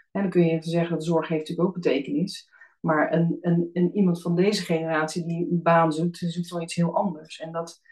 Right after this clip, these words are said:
is toch wel een hele nieuwe, ja, nieuw, en dat vergt dus ook nieuw leiderschap.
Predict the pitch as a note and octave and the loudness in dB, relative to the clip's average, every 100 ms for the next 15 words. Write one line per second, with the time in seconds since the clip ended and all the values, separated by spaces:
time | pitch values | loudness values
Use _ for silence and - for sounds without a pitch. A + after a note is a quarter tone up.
0 | - - - F3+ F3 E3 F#3 F3+ F3 F#3 | -20 -10 -4 4 6 8 8 8 8 8
1 | F#3 F3 E3+ E3+ E3+ E3+ - G#3 G3+ E3 | 8 8 6 6 4 0 -4 -2 0 0
2 | E3+ F#3+ G3+ G#3 A3 - - A#3+ G3+ F#3+ | 0 -2 -2 -8 -10 -12 2 4 4 2
3 | F3+ F3 F#3 F3 G3 A#3 - - D3 | -4 0 2 4 2 -2 -10 -14 -16